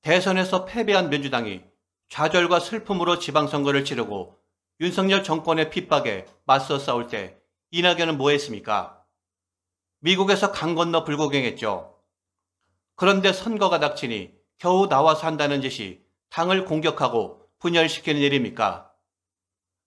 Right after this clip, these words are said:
그리고 겨우 이준석과 손을 잡겠다고 합니다. 그리고 겨우 민주당을 살려놓으니 이제 와서 통째로 내놓으라고요. 이낙연의 실체는 이 기사에서 잘 드러납니다.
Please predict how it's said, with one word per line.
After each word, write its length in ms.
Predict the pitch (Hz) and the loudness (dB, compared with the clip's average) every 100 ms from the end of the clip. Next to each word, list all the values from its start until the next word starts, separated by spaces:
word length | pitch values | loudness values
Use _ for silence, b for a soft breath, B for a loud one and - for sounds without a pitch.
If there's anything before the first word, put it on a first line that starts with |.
| _ | _
그리고 380 | - 185 202 208 | 0 2 2 2
겨우 280 | - 165 165 | 2 2 2
이준석과 840 | 147 147 143 123 113 98 87 - _ | 0 -2 -2 -2 0 0 -4 -14 _
손을 360 | - 202 190 | -2 2 2
잡겠다고 480 | 180 151 160 147 143 | 2 0 0 2 2
합니다. 520 | 131 101 107 87 - _ _ _ _ _ _ _ _ _ _ _ | 2 2 0 0 -10 _ _ _ _ _ _ _ _ _ _ _
그리고 400 | - 185 190 208 | 0 2 6 4
겨우 340 | 208 160 165 160 | 2 0 0 0
민주당을 420 | 151 151 151 147 | -4 0 0 0
살려놓으니 760 | 147 185 165 139 120 107 95 - _ _ - | -2 -4 -2 -2 -2 -6 -10 -16 _ _ -14
이제 200 | 170 196 | -2 4
와서 320 | 180 180 185 | 4 2 -2
통째로 440 | - 220 208 185 | -4 -4 0 2
내놓으라고요. 800 | 151 151 151 147 135 101 98 80 - _ _ _ _ _ _ _ _ _ _ - | 2 2 2 2 2 0 -4 -6 -18 _ _ _ _ _ _ _ _ _ _ -4
이낙연의 500 | 175 175 165 160 160 | 2 2 2 2 0
실체는 640 | 160 143 - 120 107 95 _ _ - | -2 -4 -4 -4 -6 -12 _ _ -4
이 200 | 190 185 | -2 -2
기사에서 520 | 185 180 165 160 165 | -2 0 0 2 -2
잘 280 | - 139 143 | 0 0 2
드러납니다. 760 | 143 135 117 101 101 87 - | 0 0 -2 -2 -2 -2 -14